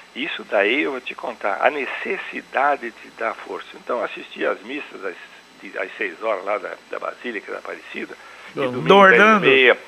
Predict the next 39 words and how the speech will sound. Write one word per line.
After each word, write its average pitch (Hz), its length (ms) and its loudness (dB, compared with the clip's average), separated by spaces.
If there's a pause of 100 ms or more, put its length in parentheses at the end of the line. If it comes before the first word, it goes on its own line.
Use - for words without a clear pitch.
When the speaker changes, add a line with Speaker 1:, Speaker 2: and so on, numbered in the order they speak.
Speaker 1:
dez 127 300 6
e 107 60 -2
meia 120 200 6
do 107 100 -10
Monsenhor 110 360 4
Bernardo, 101 500 2
que - 80 -18
é - 40 -2
uma 117 100 -6
figura 104 500 -6
ímpar, 120 440 -10
né? 120 200 -4
Que 98 120 -10
é - 20 -10
até 120 220 -6
meu 117 160 -6
cliente, 107 560 -6
eu 110 100 -8
adoro 107 560 0
ele, 113 180 -2
ele 101 400 -8
também 113 320 -6
tem 117 140 -8
um 107 60 -4
relacionamento 104 640 -8
familiar 101 420 -6
muito 98 260 -18
grande. 117 260 -6 (840)
Como 160 300 -4
faz 117 280 2 (120)
bem 135 200 -4
pra 123 140 -8
cabeça, - 400 -8 (500)
sabe? 120 200 -4 (120)
A 98 140 -6
necessidade 117 1120 -6
de 110 100 -14
você 107 420 -12 (100)
ter 98 140 -14